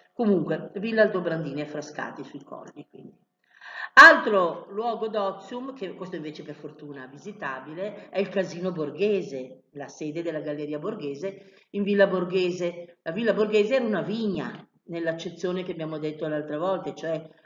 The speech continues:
una grande, grandissima, enorme estensione di terreno, pensate alle dimensioni di Villa Borghese,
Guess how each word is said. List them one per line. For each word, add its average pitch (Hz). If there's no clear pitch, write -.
una 156
grande, 196
grandissima, 180
enorme 190
estensione 175
di 175
terreno, 156
pensate 156
alle 175
dimensioni 170
di 160
Villa 156
Borghese, 143